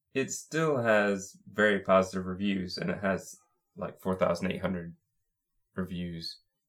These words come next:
going for it. So I know that you had told me before that it was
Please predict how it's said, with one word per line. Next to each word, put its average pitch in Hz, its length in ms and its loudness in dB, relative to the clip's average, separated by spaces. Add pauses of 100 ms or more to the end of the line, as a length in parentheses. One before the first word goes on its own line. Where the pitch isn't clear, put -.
(120)
going 87 260 -2
for 90 220 0
it. - 100 -2
So 113 140 2
I 123 100 10
know 127 200 6
that 107 80 -2
you 110 220 0
had 98 120 0
told 101 240 -4
me 95 280 -6 (800)
before 95 800 2
that 92 260 2 (520)
it 107 80 2
was 98 300 0